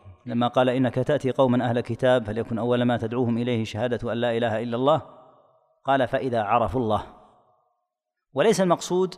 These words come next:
مجرد معرفة أنه موجود سبحانه، فذلك أمر معروف قد فطرت عليه الخلائق وتقر به حتى الكفار: "ولئن سألتهم من خلقهم ليقولن الله".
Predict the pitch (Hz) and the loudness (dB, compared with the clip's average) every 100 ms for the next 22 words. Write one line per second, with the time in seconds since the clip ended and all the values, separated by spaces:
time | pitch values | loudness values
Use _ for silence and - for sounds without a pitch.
0 | - 143 139 175 151 139 135 151 139 - | -4 0 2 4 4 4 4 4 2 2
1 | 151 147 139 139 131 131 110 - 95 - | 2 4 4 4 2 0 -6 -10 -14 -14
2 | 92 - _ _ _ _ _ _ _ _ | -14 -16 _ _ _ _ _ _ _ _
3 | _ _ _ _ _ _ _ _ _ - | _ _ _ _ _ _ _ _ _ -6
4 | 131 143 139 139 143 143 180 165 185 135 | 0 2 2 2 2 4 4 4 4 2
5 | - - - 123 139 143 117 117 131 120 | 2 -2 -4 -4 -2 -2 -2 0 0 -2
6 | - 117 143 180 - - - - _ _ | -2 0 2 0 -4 -18 -20 -20 _ _
7 | _ _ _ _ _ 233 143 147 156 147 | _ _ _ _ _ -6 -4 0 0 2
8 | 127 117 165 - 139 139 - - 117 - | 0 2 -2 0 0 0 -4 -2 -2 -2
9 | - - 104 101 120 127 123 117 113 110 | -12 -16 -12 -8 -8 -6 -8 -6 -4 -4
10 | 107 127 135 113 131 123 117 123 117 110 | -4 -4 -4 -4 -4 -2 -4 -6 -8 -8
11 | 104 90 - | -8 -12 -14